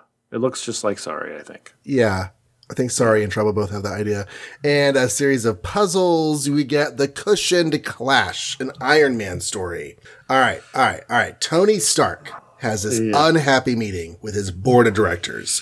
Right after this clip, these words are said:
Speaker 1: Mm-hmm.
Speaker 2: Four product shipments have been hijacked by somebody mysterious, and they are losing money fast. So Tony Stark tells them to beef up security, and he trots off to find his Iron Man armor. Turns out, Iron Man has been putting together clues about this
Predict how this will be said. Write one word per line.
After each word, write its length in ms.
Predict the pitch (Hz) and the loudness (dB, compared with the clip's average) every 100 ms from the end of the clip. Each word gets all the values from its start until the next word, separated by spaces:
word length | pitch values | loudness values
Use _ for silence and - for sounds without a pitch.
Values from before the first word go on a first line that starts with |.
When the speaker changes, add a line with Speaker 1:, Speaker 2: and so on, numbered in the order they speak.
| - | 0
Speaker 1:
Mm-hmm. 480 | 139 110 110 110 | 2 2 2 0
Speaker 2:
Four 480 | 127 180 196 196 196 | 0 2 2 2 0
product 540 | 190 - 165 170 147 - | -2 -2 0 2 0 -2
shipments 480 | - 113 113 110 | -4 -4 -6 -6
have 120 | - 98 | -6 -4
been 120 | 117 | -4
hijacked 800 | - - 156 156 123 98 95 - | -4 -4 2 2 0 -4 -8 -8
by 160 | 107 | -6
somebody 640 | 107 - 139 139 127 131 127 | -4 0 2 2 4 2 2
mysterious, 880 | 107 - - 139 123 92 90 - - - - - - | -2 -4 -2 2 2 2 -4 -6 -8 -12 -20 -12 -2
and 160 | 139 | 2
they 80 | 143 | 2
are 140 | 165 160 | 2 4
losing 340 | 139 131 139 | 2 2 2
money 200 | 120 123 | 2 0
fast. 520 | - 101 92 - - _ - - | 0 -2 -4 -10 -12 _ -20 -20
So 200 | - - | -4 0
Tony 280 | 117 123 135 | 2 2 2
Stark 300 | 131 123 120 | 2 2 0
tells 320 | - 120 117 | 0 2 2
them 120 | 120 113 | 2 0
to 100 | 113 | 0
beef 200 | 110 107 | -2 -2
up 100 | 101 | -4
security, 560 | - 101 165 175 160 151 | -6 0 4 4 4 2
and 80 | |
he 100 | 143 | 2
trots 360 | 135 123 107 - | 0 2 2 2
off 100 | 110 | -2
to 80 | - | -4
find 200 | 95 92 | -8 -8
his 100 | 95 123 | -4 2
Iron 240 | 135 131 | 4 4
Man 120 | 98 | 0
armor. 380 | 87 82 - - _ - _ | -6 -12 -16 -18 _ -20 _
Turns 360 | - 151 202 135 | 0 4 4 2
out, 300 | 85 98 - - _ | -2 -6 -8 -20 _
Iron 320 | 131 180 120 | 2 4 4
Man 180 | 92 87 | 0 -8
has 120 | 98 | -8
been 100 | 107 | -4
putting 180 | 110 139 | 0 0
together 320 | 139 120 110 | 4 4 4
clues 440 | 107 - 160 151 117 | 0 -2 2 4 4
about 240 | 110 107 | 0 0
this 300 | 110 110 - | 0 0 -2